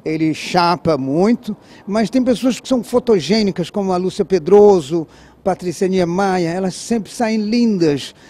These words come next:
Ah, o segredo da fotogenia é a proporção,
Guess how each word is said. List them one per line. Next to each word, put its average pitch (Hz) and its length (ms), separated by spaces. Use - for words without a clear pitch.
Ah, 175 400
o 208 100
segredo 170 920
da 123 460
fotogenia 143 920
é 196 140
a 202 60
proporção, 196 1080